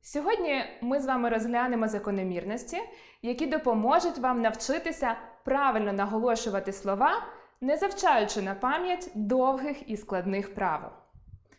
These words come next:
Почнемо зі знайомства з цими двома персонажами. Перед вами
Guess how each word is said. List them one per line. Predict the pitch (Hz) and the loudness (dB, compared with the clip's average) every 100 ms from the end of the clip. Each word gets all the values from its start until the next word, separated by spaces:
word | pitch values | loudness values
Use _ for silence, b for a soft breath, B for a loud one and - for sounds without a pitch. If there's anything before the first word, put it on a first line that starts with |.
| b b b _ - | b b b _ -4
Почнемо | 302 - 403 494 | -4 0 2 4
зі | 403 | 4
знайомства | 339 311 330 370 - 311 277 - | 2 4 2 2 2 2 2 -6
з | - | -6
цими | 302 294 277 | -2 2 2
двома | 233 247 240 | 4 4 4
персонажами. | 247 240 294 277 175 165 170 - - _ - b b b | 2 -2 0 0 0 -2 -10 -14 -20 _ -20 b b b
Перед | 311 349 359 | 0 0 2
вами | 427 440 320 | 2 4 2